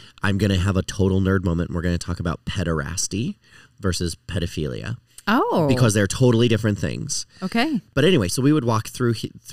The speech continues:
Speaker 1: we got to walk through this building, and they were like, "Okay, so this was,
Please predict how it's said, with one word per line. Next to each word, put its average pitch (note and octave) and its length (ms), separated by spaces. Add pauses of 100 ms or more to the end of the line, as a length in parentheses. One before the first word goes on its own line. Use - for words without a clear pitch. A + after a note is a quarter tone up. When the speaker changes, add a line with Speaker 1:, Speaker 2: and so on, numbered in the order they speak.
Speaker 1:
we G#2+ 160
got F#2 200
to G#2+ 60
walk E2+ 180
through G2+ 120
this F2 160
building, G2+ 560 (320)
and F#2 100
they F#2+ 80
were F#2 100
like, F2+ 140
"Okay, D3+ 220
so - 160
this E2 320
was, D#2 500